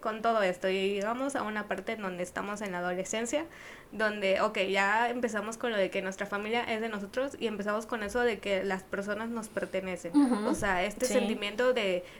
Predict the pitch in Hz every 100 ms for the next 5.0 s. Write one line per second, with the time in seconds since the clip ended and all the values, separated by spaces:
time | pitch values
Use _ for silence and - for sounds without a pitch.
0 | - - 208 202 202 214 202 208 254 302
1 | 208 254 233 220 - - 196 214 226 208
2 | 208 - 202 196 202 202 196 185 202 269
3 | 320 - 247 226 240 269 262 247 254 254
4 | - 208 202 214 240 233 202 196 180